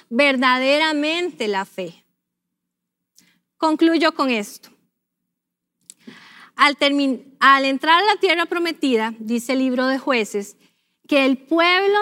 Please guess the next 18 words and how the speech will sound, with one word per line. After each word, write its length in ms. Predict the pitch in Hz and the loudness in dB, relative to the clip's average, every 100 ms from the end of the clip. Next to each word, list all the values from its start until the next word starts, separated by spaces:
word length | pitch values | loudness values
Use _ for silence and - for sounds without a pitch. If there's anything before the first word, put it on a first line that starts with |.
| 427 | 0
de 80 | 403 | 0
Dios 440 | 339 302 269 269 269 | 0 0 -2 -6 -8
sirvió 540 | - 277 226 240 262 | -2 -2 0 -2 0
al 180 | 277 294 | 0 -2
Señor 640 | 320 285 262 285 349 392 - _ _ | -2 0 0 0 -2 -4 -10 _ _
mientras 540 | 262 285 294 330 330 | 2 2 0 -2 0
vivieron 640 | 349 403 381 330 277 294 311 | 4 4 4 0 -2 -6 -8
Josué 840 | - 302 302 - 262 226 202 - - | -4 -2 -2 -2 -4 -2 -4 -8 -8
y 120 | 240 | -6
los 200 | 247 247 | -6 -6
ancianos. 680 | 285 285 415 440 370 - - _ _ _ _ _ _ _ | -6 0 0 2 -2 -10 -20 _ _ _ _ _ _ _
Pero 260 | - 240 247 | -4 -2 2
al 160 | 240 247 | 2 2
morir 360 | 240 254 359 453 392 | 0 4 4 4 2
ellos, 460 | 277 220 226 - _ _ _ | 0 -4 -8 -14 _ _ _
surgió 960 | - 277 240 269 277 294 302 - _ _ | -4 -2 -2 0 2 2 0 -8 _ _
otra 440 | 311 339 339 302 | 2 2 0 -4
generación. 760 | 269 247 220 190 180 196 160 | -2 -4 -4 -6 -8 -10 -10